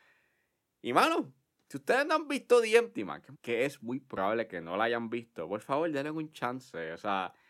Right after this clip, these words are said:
es una pena que esta película no tiene ni siquiera un, un, un lanzamiento en Blu-ray. Yo quisiera tener el Blu-ray, porque en verdad esta película está bien buena.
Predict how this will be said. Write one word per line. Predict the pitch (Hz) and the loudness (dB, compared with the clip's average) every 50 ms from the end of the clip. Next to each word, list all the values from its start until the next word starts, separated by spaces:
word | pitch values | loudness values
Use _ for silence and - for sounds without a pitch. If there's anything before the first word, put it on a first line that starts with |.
| _ _ _ _ _ _ _ _ - | _ _ _ _ _ _ _ _ 0
es | 117 131 | 2 4
una | 151 185 208 196 180 | 4 6 6 4 6
pena | 147 165 170 175 185 180 | 6 4 6 6 4 4
que | 175 | 2
esta | 170 170 - 170 | 2 2 2 2
película | 170 165 165 165 160 160 160 160 165 | 4 4 4 4 4 4 4 4 4
no | 160 160 156 | 4 0 2
tiene | 156 156 156 160 160 | 2 2 2 2 2
ni | 160 156 | 0 0
siquiera | 156 151 156 156 156 156 151 | 0 0 2 4 4 2 2
un, | 156 156 156 | 0 -2 -2
un, | 156 151 143 156 156 151 147 - | -2 -4 -4 -6 -8 -8 -10 -10
un | - - 143 - 147 151 | -10 -10 -6 -2 0 2
lanzamiento | 156 156 156 165 160 156 151 156 - 151 | 2 2 2 -2 -4 -4 -4 -2 -2 -2
en | 151 143 | -2 -2
Blu-ray. | 117 107 117 139 156 143 117 101 95 92 90 90 | -2 0 2 2 2 2 2 0 -2 -2 -4 -4
Yo | 101 110 | -6 -6
quisiera | 135 143 165 156 151 | -4 0 0 2 2
tener | 156 156 160 156 | 4 4 4 4
el | 156 139 | 4 4
Blu-ray, | 113 98 104 113 139 151 139 117 104 98 | 2 0 2 2 2 4 2 2 0 -2
porque | 120 110 - - | -6 -10 -10 -8
en | 107 104 | -4 -2
verdad | 104 107 113 | 0 0 0
esta | - - 165 | 0 -2 -4
película | 170 160 160 143 | 0 0 0 0
está | - - - 160 | 0 0 0 2
bien | 143 143 151 151 123 107 | 4 4 4 2 0 -2
buena. | 98 98 104 123 147 151 110 95 90 90 - | 0 4 4 6 6 4 2 -2 -6 -8 -12